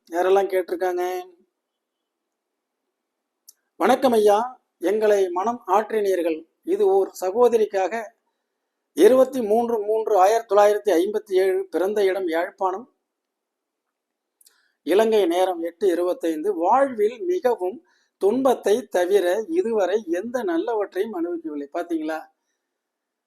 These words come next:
இந்த மாதிரி உள்ளவங்களுக்கு தாங்க ஜோதிடம்.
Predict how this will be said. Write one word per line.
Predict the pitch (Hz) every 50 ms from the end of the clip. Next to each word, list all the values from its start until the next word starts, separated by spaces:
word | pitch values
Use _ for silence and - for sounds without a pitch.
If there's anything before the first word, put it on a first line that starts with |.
| _ _ _ _ _ _ _ _ _ _ _ _ -
இந்த | - 196 208 202
மாதிரி | 208 226 240 233
உள்ளவங்களுக்கு | 208 202 208 214 208 202 196 190 165 175
தாங்க | 185 190 196 196 165
ஜோதிடம். | 147 160 156 156 143 131 131 131